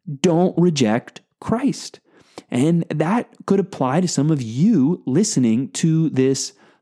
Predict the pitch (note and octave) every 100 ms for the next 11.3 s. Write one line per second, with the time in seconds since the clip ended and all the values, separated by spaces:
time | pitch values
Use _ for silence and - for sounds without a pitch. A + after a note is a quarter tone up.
0 | - C3+ D3+ D#3+ G#2 - - - - _
1 | - - A#2+ B2 - A#2 B2+ F#3+ A3 A2+
2 | B2 C3 B2+ - - E3+ F#3 F#3 - C#3
3 | B2 A#2+ C#3 - C#3 C#3 C#3+ C#3+ G#2 G2
4 | - - G#2+ G2+ G2+ A#2+ - _ _ -
5 | - G#3 - - - - - C#3 D#3 D#3+
6 | D#3 - C#3+ E3 C#3+ D3 - C#3+ C#3+ -
7 | A#2+ - A#2 D3 E3+ E3+ D#3+ D#3+ C3 D3
8 | - D3 C#3 C#3+ - - - - G#2+ -
9 | C3+ C#3 C#3+ C#3 B2 C3 C3+ A2+ A2 -
10 | _ - - - C#3+ F#3+ F3+ F3+ - C#3
11 | C#3+ D3+